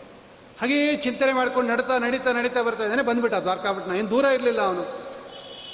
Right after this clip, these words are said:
ರುಕ್ಮಿಣಿ ಮನೆ ಬಂದೆ, ಬಂದು ನಿಂತ್ಕೊಂಡ ಕೃಷ್ಣನ ಅರಮನೆ ಮುಂದೆ.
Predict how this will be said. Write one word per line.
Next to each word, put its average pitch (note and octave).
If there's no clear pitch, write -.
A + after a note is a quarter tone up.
ರುಕ್ಮಿಣಿ B3
ಮನೆ G3
ಬಂದೆ, F3+
ಬಂದು F#3
ನಿಂತ್ಕೊಂಡ F#3
ಕೃಷ್ಣನ F3+
ಅರಮನೆ F3+
ಮುಂದೆ. E3+